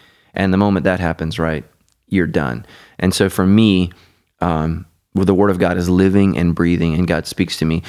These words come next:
So that's the number one thing. And then I would say is I have to have a heart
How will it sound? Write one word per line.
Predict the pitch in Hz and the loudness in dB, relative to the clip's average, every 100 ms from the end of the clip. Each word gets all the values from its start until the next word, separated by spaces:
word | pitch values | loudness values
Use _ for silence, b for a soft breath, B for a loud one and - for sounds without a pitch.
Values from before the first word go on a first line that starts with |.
| B B | B B
So | - | 0
that's | 101 110 - | 2 2 0
the | |
number | 104 92 90 | 0 2 2
one | 87 90 | 0 0
thing. | 90 87 - | -2 -2 -2
And | 101 101 | 0 2
then | 110 | 2
I | 127 | 2
would | 113 92 | 0 0
say | 92 90 | 0 0
is | 87 82 - b b b _ | 0 -2 -4 b b b _
I | 87 | -4
have | 101 113 - | -2 -4 -2
to | 107 | 0
have | 101 | 0
a | |
heart | 92 101 82 - | -2 -2 -4 -6